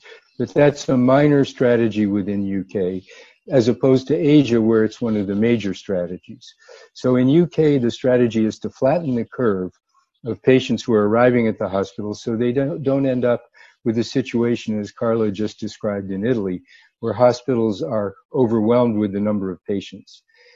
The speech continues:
And in U K, as in other countries where there have been these lockdowns,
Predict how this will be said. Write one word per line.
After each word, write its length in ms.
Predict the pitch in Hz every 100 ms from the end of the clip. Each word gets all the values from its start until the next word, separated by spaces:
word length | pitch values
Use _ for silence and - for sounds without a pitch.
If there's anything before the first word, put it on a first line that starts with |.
| _ 139
And 260 | 135 170
in 180 | 196 156
U 180 | 165 185
K, 420 | 185 156 143 143 139
as 200 | 120 113
in 160 | 113
other 240 | 127 143 135
countries 500 | 135 117 - 107 92
where 140 | 107
there 180 | 107 104
have 220 | 104 98
been 260 | 127 135 127
these 360 | 107 104 92
lockdowns, 880 | 98 107 127 127 - 110 107 101